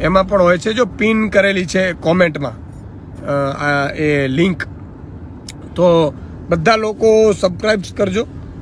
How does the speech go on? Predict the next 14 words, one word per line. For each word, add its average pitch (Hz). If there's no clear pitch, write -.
આપણે 160
વચ્ચે 185
વચ્ચે 202
એવું 202
કરીશું 185
કે -
તમને 180
જે, 175
જે 160
અગત્યના 180
મુદ્દાઓ 180
છાપાઓમાં 175
હોવા 156
જોઈએ, 170